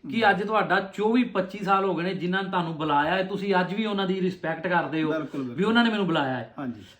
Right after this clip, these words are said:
Speaker 1: ਤੇ ਕਈ ਟਾਈਮ ਏਦਾਂ ਦਾ ਹੁੰਦਾ ਵੀ ਅੱਜ ਕੱਲ੍ਹ ਜਿਵੇਂ ਆਪਾਂ ਰਿਸ਼ਤੇਦਾਰੀ, ਵਹੀਂ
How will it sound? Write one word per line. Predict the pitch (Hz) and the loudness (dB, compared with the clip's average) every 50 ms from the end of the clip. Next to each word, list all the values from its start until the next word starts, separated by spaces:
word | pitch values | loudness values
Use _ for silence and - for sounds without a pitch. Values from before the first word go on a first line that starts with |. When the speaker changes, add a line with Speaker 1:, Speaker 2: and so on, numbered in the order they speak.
| _ _ - | _ _ -2
Speaker 1:
ਤੇ | 180 185 190 190 190 190 190 - - - - _ _ _ | 0 2 2 2 2 0 -2 -4 -10 -14 -20 _ _ _
ਕਈ | - 190 185 202 214 | 0 2 2 2 2
ਟਾਈਮ | 214 214 202 196 190 | 2 0 0 2 2
ਏਦਾਂ | 185 175 175 180 190 | 2 2 2 2 0
ਦਾ | 196 202 | 0 0
ਹੁੰਦਾ | 190 170 165 170 | 0 0 0 0
ਵੀ | 165 175 180 175 | 0 0 0 0
ਅੱਜ | 170 156 147 | 0 -2 -4
ਕੱਲ੍ਹ | - 185 175 175 175 180 175 175 170 | -2 0 0 2 2 2 0 0 0
ਜਿਵੇਂ | 139 151 160 160 160 | -2 -4 -4 -2 -2
ਆਪਾਂ | 160 160 160 - 165 160 160 160 160 160 - - _ _ _ - | -4 -4 -2 -2 -2 0 0 -2 -4 -6 -12 -18 _ _ _ -4
ਰਿਸ਼ਤੇਦਾਰੀ, | 143 190 190 190 - 208 190 180 180 170 170 165 156 | -4 -4 -4 -2 -2 0 2 2 2 2 2 0 0
ਵਹੀਂ | 160 160 156 160 165 | -2 -2 -4 -6 -8